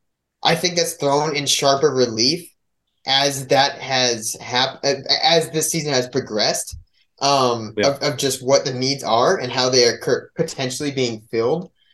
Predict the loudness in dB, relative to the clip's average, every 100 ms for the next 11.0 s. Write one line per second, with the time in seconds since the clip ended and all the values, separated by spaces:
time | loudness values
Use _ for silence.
0 | _ -2 -2 0 0 0 0 -8 _ _
1 | -2 2 2 0 -4 -12 _ _ _ _
2 | 2 4 4 2 2 -4 -4 -6 -4 0
3 | 0 2 2 2 2 0 0 0 -2 -8
4 | -18 _ _ _ _ _ -10 -2 0 0
5 | -2 -2 -2 -2 0 0 2 0 -2 -4
6 | -6 -12 -6 -6 -6 -12 -8 -4 -2 2
7 | 2 2 0 0 -2 -2 -4 -6 -2 -2
8 | -2 -6 -8 -10 -14 _ -4 -2 -2 -8
9 | -16 _ -20 -20 _ -4 0 0 2 2
10 | 2 4 6 6 4 2 4 4 2